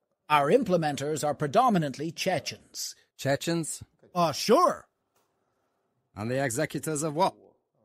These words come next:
Speaker 1: How can I articulate this? The sovereign's will.
Speaker 2: The will of a sovereign?
Speaker 1: Yes.
Speaker 2: What is the will of the ruler?
Speaker 1: I don't know what it's about.
Speaker 2: Come on, let's not do that.
Speaker 1: No, I don't know what it is.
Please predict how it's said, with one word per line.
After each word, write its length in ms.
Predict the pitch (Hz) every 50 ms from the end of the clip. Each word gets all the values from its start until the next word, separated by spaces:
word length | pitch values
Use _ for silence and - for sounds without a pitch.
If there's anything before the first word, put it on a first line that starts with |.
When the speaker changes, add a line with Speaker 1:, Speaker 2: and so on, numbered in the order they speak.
| 107 104 98 90 90 90 92 90 92 95 95 95 92 90 92 _ _ _ _ _ _ _ _ _ _ _ _ _ _ _ -
Speaker 1:
How 280 | - 160 190 185 180
can 160 | 143 - 165 170
I 160 | 175 175 175
articulate 680 | 170 170 - - 185 170 170 - 180 170 160 160 -
this? 440 | - 147 127 - - - - - - _ - 87 85 85 - -
The 120 | - 147
sovereign's 640 | 143 - - - 214 208 180 139 170 165 151 135 107
will. 380 | 113 165 165 147 135 120 98 - _ _ _ _ -
Speaker 2:
The 80 | 127 123
will 220 | 139 185 202 175
of 80 | 165 151
a 60 | 160
sovereign? 540 | - - - 208 175 123 101 113 117 120 - - _ _ 247
Speaker 1:
Yes. 520 | 208 143 160 139 - - - - - - _ _ _ _ _ _ _ _ _ _ _ -
Speaker 2:
What 160 | 170 233 233
is 120 | 220 -
the 80 | - 196
will 220 | 180 220 214 185
of 80 | 160 123
the 100 | 131 120
ruler? 300 | 120 127 113 92 76 - - - _ _ _ _ _ _ _ _ _ _ _ _ _ -
Speaker 1:
I 120 | 254 349
don't 240 | 370 427 415 285 175
know 120 | 170 160
what 220 | 151 131 139 143 143
it's 140 | 135 - 139
about. 420 | 117 120 143 190 180 120 - - - _ _ _ _ _ _ _ _ _ _ - 233 - 220 - -
Speaker 2:
Come 220 | 220 220 226 214 196
on, 160 | 165 156 175
let's 200 | 196 170 - 165
not 220 | 170 143 - -
do 160 | - 135 127 113
that. 160 | 104 85 - _ _ - - - - _ _ _ _ - _ _ - _ _ -
Speaker 1:
No, 340 | 107 143 208 262 285 285 254
I 100 | 214 202
don't 220 | - 185 190 190
know 140 | 151 147 170
what 200 | 165 135 139 135
it 120 | 139 117 135
is. 500 | 143 131 107 98 95 90 - - -